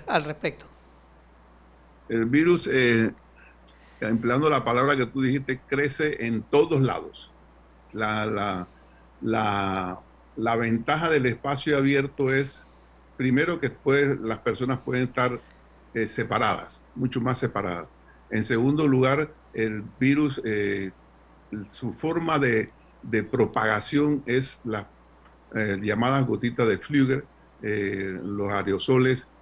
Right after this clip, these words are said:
Speaker 2: eh, que exp-, expele cada ser humano al hablar, al, al, al cantar, al decir discursos, a, a, al hablar en tono alto y al hablar en tono bajo también expeles una enorme cantidad de,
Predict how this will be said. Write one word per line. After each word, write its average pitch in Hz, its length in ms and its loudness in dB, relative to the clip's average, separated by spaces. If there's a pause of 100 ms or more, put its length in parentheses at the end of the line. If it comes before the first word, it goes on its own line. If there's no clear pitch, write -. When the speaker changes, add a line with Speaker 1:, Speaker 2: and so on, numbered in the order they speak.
(120)
Speaker 2:
eh, 98 180 -2
que - 220 -6 (180)
exp-, 139 160 -2
expele 110 640 -2
cada 120 240 0
ser 120 160 -2
humano 117 420 -2 (300)
al 101 160 -4
hablar, 120 640 0
al, 95 400 -4 (160)
al, 95 380 -6
al 98 140 -6
cantar, 120 720 0
al 95 320 -6 (280)
decir 104 380 0
discursos, 123 840 0
a, 98 260 -4 (260)
a, 98 400 -2
al 95 220 -4
hablar 107 300 -2
en 107 120 0
tono 113 360 2
alto 123 340 -2 (320)
y 127 100 2
al 117 140 2
hablar 117 280 0
en 147 120 -2
tono 151 240 0
bajo 151 240 -2
también 131 480 -2
expeles - 640 -4
una 127 180 2
enorme 127 380 0
cantidad 104 420 -4
de, 113 140 -2